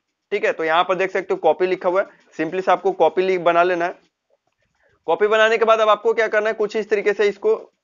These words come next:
अ, ऐसे करके इसको रोटेट थोड़ा सा कर देना है और रोटेट करने के बाद आपको कुछ इस तरीके से बना लेना है। तो यहाँ पर देख सकते हो कुछ इस तरीके से आपको बना लेना है। अब बनाने के बाद दोनों हो लग गया। अब आपको क्या करना है, यहाँ पर क्लिक करके आपको इन दोनों को कर देना है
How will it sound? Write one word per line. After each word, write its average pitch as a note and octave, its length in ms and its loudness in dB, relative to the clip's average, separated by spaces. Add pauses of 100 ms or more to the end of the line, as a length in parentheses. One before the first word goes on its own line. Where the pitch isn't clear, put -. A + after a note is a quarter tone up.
(300)
अ, C#3+ 220 -4
ऐसे E3+ 220 2
करके G3 280 -2
इसको F#3+ 240 -4
रोटेट E3+ 400 -4
थोड़ा E3+ 120 0
सा E3+ 120 -4
कर D#3 160 0
देना E3 160 -4
है G#3+ 60 -12 (260)
और C#3 100 -4
रोटेट F3 320 -4
करने F#3 200 2
के F3+ 60 -2
बाद F#3+ 160 2
आपको D#3 320 0
कुछ E3+ 240 -6
इस F#3 140 -4
तरीके E3 220 -4
से G3 220 -8 (220)
बना C3+ 260 -2
लेना A2+ 200 -8
है। G#2 100 -20 (1700)
तो C3+ 80 -6
यहाँ E3 220 2
पर G3 120 -2
देख G3 180 0
सकते G3+ 220 -2
हो F#3+ 40 -2
कुछ F#3+ 220 -4
इस G3+ 120 -2
तरीके G3+ 220 0
से G3+ 100 2
आपको F#3+ 240 2
बना D#3+ 260 2
लेना A#2+ 200 -6
है। A#2+ 60 -18 (300)
अब F#3 140 4
बनाने G#3 340 0
के A#3+ 80 0
बाद A#3+ 140 2
दोनों A3 280 0
हो A#3 80 2
लग A3 200 2
गया। A3+ 140 4
अब F#3+ 180 2
आपको G3+ 240 2
क्या G#3+ 160 -2
करना A3 240 -2
है, G#3+ 80 2
यहाँ F3+ 340 2
पर G#3+ 160 0
क्लिक G#3+ 280 0
करके G#3 260 2
आपको E3+ 460 0
इन F#3 180 -4
दोनों F3 220 -2
को F#3+ 160 -4
कर E3+ 180 0
देना E3 180 -2
है G3+ 160 -6